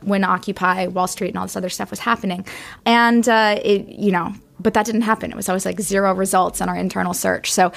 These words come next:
I happened to hear that there was this one team that was working on, uh, not just blockchain, but machine learning and some cloud strategy and A P I stuff, and moved over there to, because I, I knew they were doing blockchain things,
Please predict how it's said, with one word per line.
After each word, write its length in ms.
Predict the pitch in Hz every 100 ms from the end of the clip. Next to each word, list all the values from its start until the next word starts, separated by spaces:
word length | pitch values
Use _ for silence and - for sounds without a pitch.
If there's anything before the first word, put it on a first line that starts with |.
| - -
I 120 | -
happened 380 | 190 190 202 196
to 60 | 196
hear 220 | 185 190
that 140 | 185 180
there 120 | 196
was 140 | 196
this 180 | 202 -
one 160 | 190 190
team 280 | - 220
that 160 | 160 -
was 180 | - -
working 440 | 196 - 92 180
on, 500 | - - 180 180 180 -
uh, 220 | - 180
not 300 | 190 190 208
just 420 | 190 196 - -
blockchain, 500 | 185 180 - 190 185
but 160 | 95 -
machine 300 | - 196 202
learning 460 | 240 220 196 185
and 160 | 156 -
some 140 | 190
cloud 280 | - 247 226
strategy 540 | - 202 185 175 170
and 80 | -
A 80 | 190
P 160 | - 220
I 80 |
stuff, 400 | 208 - 101 -
and 100 | 185 - - - -
moved 260 | 196 202 196
over 200 | 202 202
there 460 | 202 277 220 185 185
to, 400 | - 220 196 185 190
because 320 | 202 208 190
I, 120 | 175
I 80 | 180
knew 100 | 180
they 80 | 180
were 80 | 185
doing 220 | 190 -
blockchain 400 | - 254 - -
things, 260 | - -